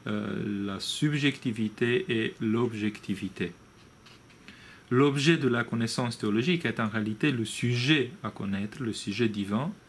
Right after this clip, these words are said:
Il exige une relation interpersonnelle. Qui est-ce que je connais à travers la vie théologique ? L'objet de la théologie est par excellence la personne divine.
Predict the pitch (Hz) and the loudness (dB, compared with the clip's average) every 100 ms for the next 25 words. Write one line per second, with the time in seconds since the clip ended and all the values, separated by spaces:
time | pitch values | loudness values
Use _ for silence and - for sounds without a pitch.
0 | - - - 120 123 131 131 165 160 123 | -20 -20 -6 2 4 4 4 4 4 0
1 | 120 110 107 - 139 - 156 165 170 - | 0 0 0 -4 -6 -2 0 2 2 2
2 | 139 139 - 127 127 - 123 113 90 - | 0 -2 -2 -2 -2 -4 0 0 0 -8
3 | - - - - - - - - - - | -20 -20 -20 -20 -20 -20 -20 -20 -20 -20
4 | - - - - - - 175 202 - - | -20 -20 -20 -20 -8 4 6 6 4 -8
5 | - - - - - - - - - 131 | -20 -20 -20 -20 -20 -20 -20 -20 -4 2
6 | 139 139 - 127 110 113 - 104 107 123 | 2 2 0 2 4 2 2 4 4 2
7 | - 117 - 104 104 123 107 101 107 104 | 0 -6 -2 -2 0 0 0 0 -2 -2
8 | 98 95 95 92 - 110 123 113 113 139 | -2 -2 -2 -6 -6 2 2 2 2 2
9 | 131 110 104 - 113 120 123 131 120 104 | 2 0 -2 -2 0 2 2 0 0 -2
10 | 107 - 98 104 110 113 - 165 104 110 | -2 -2 -2 0 0 -4 -10 -4 0 0
11 | 117 - 101 - 104 107 101 101 101 95 | -4 -8 -6 -4 -2 -2 0 2 4 2